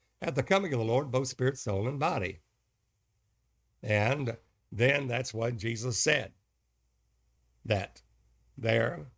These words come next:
was "These works shall you do," of redemption miracles, but greater works than these shall you do. Well, you're going not only to do the works and the redemption miracles of Jesus, showing that he is the resurrection and the life,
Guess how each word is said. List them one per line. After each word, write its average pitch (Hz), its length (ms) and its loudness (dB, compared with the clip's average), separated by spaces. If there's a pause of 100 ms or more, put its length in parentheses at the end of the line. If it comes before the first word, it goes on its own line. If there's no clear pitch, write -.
(460)
was 117 500 0 (380)
"These 113 420 2
works 127 440 0 (500)
shall 110 240 0
you 110 140 -2
do," 123 380 0 (300)
of 95 140 -2
redemption 113 500 -4
miracles, 120 540 -4 (540)
but 113 260 -2
greater 190 260 4
works 156 240 -2
than 117 100 -6
these 120 180 -2
shall 120 180 -2
you 107 140 -2
do. 101 220 -4 (440)
Well, 170 140 4
you're 147 180 2
going 117 360 2
not 135 300 -2
only 170 320 2
to 92 100 -6
do 120 180 2
the 101 140 -4
works 117 380 -2
and 110 120 -4
the 98 80 -2
redemption 113 500 -2
miracles 113 320 -4
of 98 100 -2
Jesus, 123 480 -2 (400)
showing 143 500 4
that 123 140 2
he 123 140 4
is 110 120 0
the 104 60 -2
resurrection 107 600 -2
and 98 80 -4
the 98 40 -2
life, 117 320 0